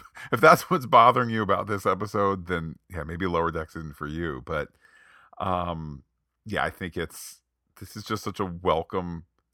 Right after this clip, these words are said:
story. It now has me thinking, like, okay, season, s-, season, uh, four,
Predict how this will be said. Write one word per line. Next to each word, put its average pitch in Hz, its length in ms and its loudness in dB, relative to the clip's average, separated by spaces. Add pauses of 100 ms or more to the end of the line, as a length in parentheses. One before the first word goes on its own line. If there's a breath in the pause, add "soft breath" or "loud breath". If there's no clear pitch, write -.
(340)
story. 95 640 0
It 85 60 -6
now 101 140 4
has 113 220 4
me 110 120 -4
thinking, 101 360 -6
like, 87 200 0
okay, 95 360 -2
season, 92 520 -6 (380)
s-, - 260 -20
season, 92 800 -8
uh, 85 360 -4
four, 110 640 -2